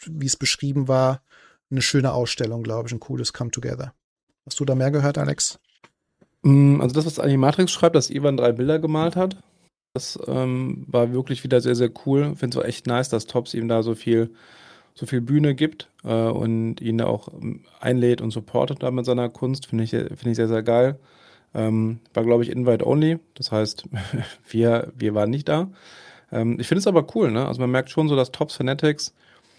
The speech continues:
Speaker 2: macht das halt popkulturell halt schon ganz, ganz smart in Sachen Marketing, ne? Also die,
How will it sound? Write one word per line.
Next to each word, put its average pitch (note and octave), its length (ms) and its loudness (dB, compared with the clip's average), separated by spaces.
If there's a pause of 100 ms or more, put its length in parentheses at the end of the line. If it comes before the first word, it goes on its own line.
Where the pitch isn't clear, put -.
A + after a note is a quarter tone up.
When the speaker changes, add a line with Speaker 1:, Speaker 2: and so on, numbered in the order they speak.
(300)
Speaker 2:
macht B2 280 -2
das E3 140 0
halt B2+ 140 0
popkulturell C#3+ 800 0
halt B2+ 160 0
schon A#2+ 220 -4
ganz, A2 420 -2 (100)
ganz G2 220 -6
smart F2+ 380 -8
in - 40 -12
Sachen G2+ 240 -6
Marketing, G2 520 -6
ne? C3+ 180 0
Also A#2 160 -2
die, G#2+ 300 -2